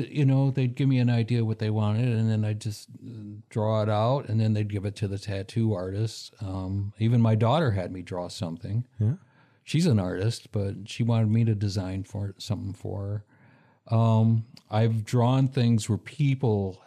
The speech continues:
Speaker 1: have gone, "I'd like to get a tat made of that."
Speaker 2: Yeah.
Speaker 1: I had a guy,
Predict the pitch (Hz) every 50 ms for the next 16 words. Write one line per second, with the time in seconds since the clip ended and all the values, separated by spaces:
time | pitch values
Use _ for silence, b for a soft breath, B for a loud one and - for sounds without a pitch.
0 | - - - 98 90 95 - 117 110 107 104 101 101 98 98 101 - _ _ _
1 | _ _ _ _ _ _ _ _ _ _ _ _ _ _ _ _ - 107 127 139
2 | 135 143 127 - - 98 104 95 92 95 - - 113 104 98 98 98 - _ _
3 | _ _ _ 101 98 87 87 90 90 90 95 95 95 - - - - - 92 82
4 | 113 143 135 b b b b b b b b b - 131 165 190 156 120 101 117
5 | 110 113 117 113 113